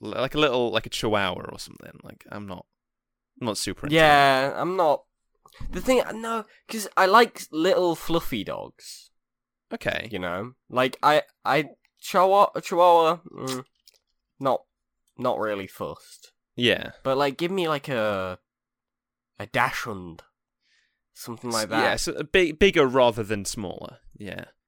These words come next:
Speaker 1: I mean, I mean, thankfully, Luke, I'm on the <laughs> Wikipedia page for list of dog breeds.
Speaker 2: Yeah.
Speaker 1: Unfortunately, doesn't have pictures. Um,
Speaker 2: Yeah,
Speaker 1: which
Speaker 2: no,
Speaker 1: is
Speaker 2: it is just, you just gotta fucking
Speaker 1: Uh, yeah, and
Speaker 2: go,
Speaker 1: I'm,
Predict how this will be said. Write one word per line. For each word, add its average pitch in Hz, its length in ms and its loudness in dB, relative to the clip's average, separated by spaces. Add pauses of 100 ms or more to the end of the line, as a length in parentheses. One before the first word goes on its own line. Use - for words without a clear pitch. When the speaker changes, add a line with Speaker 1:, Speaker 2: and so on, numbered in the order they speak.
Speaker 1:
I 131 60 -4
mean, 135 140 4
I 131 100 4
mean, 135 180 2
thankfully, 147 400 0
Luke, 113 220 2
I'm 117 120 2
on 120 140 2
the 104 220 0
<laughs> - 100 -6
Wikipedia 113 480 -6
page 98 260 -6
for - 80 -12
list 95 240 -4
of 90 120 -14
dog 92 240 -6
breeds. - 520 -14
Speaker 2:
Yeah. 98 340 -6 (180)
Speaker 1:
Unfortunately, 180 600 0
doesn't 139 200 -4
have 143 160 0
pictures. - 500 -10 (540)
Um, 101 320 -8
Speaker 2:
Yeah, 120 200 -2
Speaker 1:
which 113 60 -4
Speaker 2:
no, 113 180 0
Speaker 1:
is 107 40 0
Speaker 2:
it 107 80 -4
is 120 180 -6
just, - 400 -10 (280)
you 120 120 -14
just 135 220 -8
gotta 104 180 0
fucking 90 580 -10 (680)
Speaker 1:
Uh, 123 60 -8 (100)
yeah, 139 300 4
and 123 100 4
Speaker 2:
go, 107 220 2
Speaker 1:
I'm, 92 60 -8